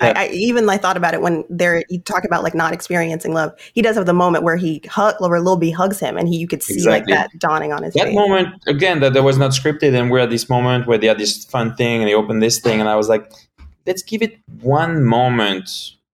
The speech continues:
Speaker 1: Like, he had this moment where it's like, he's, he feels, he's like, you know, "I,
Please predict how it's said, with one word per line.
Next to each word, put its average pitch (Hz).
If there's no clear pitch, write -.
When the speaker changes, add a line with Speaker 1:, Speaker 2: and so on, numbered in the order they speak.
Speaker 1:
Like, 127
he 147
had 135
this 120
moment 117
where 110
it's 101
like, 104
he's, 107
he 117
feels, 107
he's 107
like, 98
you 131
know, 120
"I, 113